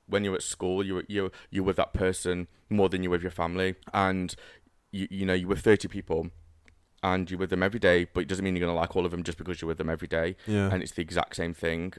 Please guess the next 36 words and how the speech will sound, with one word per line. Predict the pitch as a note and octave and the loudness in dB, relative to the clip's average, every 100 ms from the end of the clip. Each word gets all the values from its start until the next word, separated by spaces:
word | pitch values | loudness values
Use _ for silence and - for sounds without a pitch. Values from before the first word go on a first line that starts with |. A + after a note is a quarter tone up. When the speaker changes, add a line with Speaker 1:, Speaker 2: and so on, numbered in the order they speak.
| - | -4
Speaker 1:
Um, | F2 F2 E2+ | -2 -2 -6
you | - F#2 | -6 -4
know, | |
you | F2+ F2+ | -2 -2
see | - G2 | -4 -6
behaviours | F2+ F2+ F2 E2+ E2+ E2+ | -4 -2 -2 0 -2 -2
and | F2 | -6
you | F2 | -8
see | - F2+ | -8 -10
situations | - - F#2 F2+ F2+ E2 | -10 -4 -2 -2 -4 -8
that | |
happen | F2+ F#2+ F#2+ E2+ | -8 -6 -6 -6
that | |
you | F#2 | -4
don't | F2 E2 | -2 -2
agree | - F2+ F2+ | -2 0 2
with. | F#2 B2+ - - - - _ | 2 2 -4 -20 -20 -20 _
You're | E3+ G3+ | 0 0
just | A#3+ | 6
different | G#3+ F#3 D3 | 6 6 0
people. | E3 B2+ G2 | 0 2 4
We're, | G#2+ A#2 - - | 4 2 -4 -4
we're | A#2+ | -2
sixteen | - - - - B2+ A2 | 4 4 4 2 0 2
gays | G2 G#2 G2 E2+ - - | 2 2 0 -4 -12 -6
who | G2+ G2 F2 - - - | 0 0 0 -8 -20 -2
all | G#2+ G2 | 2 4
have | G2+ - | 2 2
very | F#2+ F#2 | 2 2
different | G2+ - F#2 | -4 -4 -2
lives, | F2 E2+ E2 - | 2 2 0 -2
so | E2+ E2 - | -2 -2 -4
we're | F#2 | -4
not | F#2 | -4
all | F2 F2 | -4 -4
gonna | F2 E2+ | -4 -4